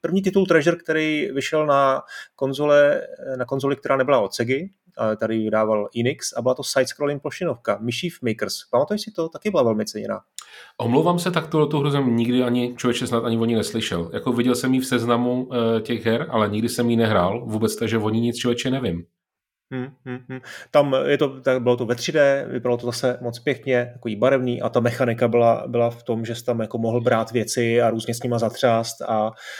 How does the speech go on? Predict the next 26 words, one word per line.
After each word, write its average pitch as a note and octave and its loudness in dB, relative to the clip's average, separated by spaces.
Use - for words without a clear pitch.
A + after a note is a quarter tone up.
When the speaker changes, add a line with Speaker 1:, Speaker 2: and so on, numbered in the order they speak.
Speaker 1:
eh, A2 2
manipulovat, A2+ 2
mani-, G#2+ -4
manipulovat G#2 -4
tím. G2 -8
Eh, G#2+ 0
zajímavá B2+ 4
věc. G#2+ -2
Tak A#2+ -4
to - -8
přeskočme E3+ 0
a E3 4
vraťme D3+ -2
se F3+ -4
teda F3+ -2
na F3 0
Saturn F3 -2
do D#3+ -4
roku D3+ -4
devadesát D3 0
osm, D3 -6
na B2 -2
Saturn D#3 0
a B2 -2
na A#2+ 0
automaty, C#3 -2